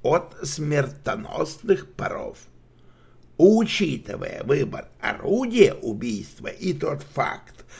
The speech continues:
что тело осталось в башне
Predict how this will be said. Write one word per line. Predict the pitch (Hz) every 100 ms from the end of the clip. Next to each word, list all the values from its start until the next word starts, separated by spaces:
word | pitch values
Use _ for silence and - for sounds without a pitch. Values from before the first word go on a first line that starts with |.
| -
что | - - 214
тело | - 220 165 156 -
осталось | 196 - - - 427 226 254
в | 208 131
башне | - 69 - - - -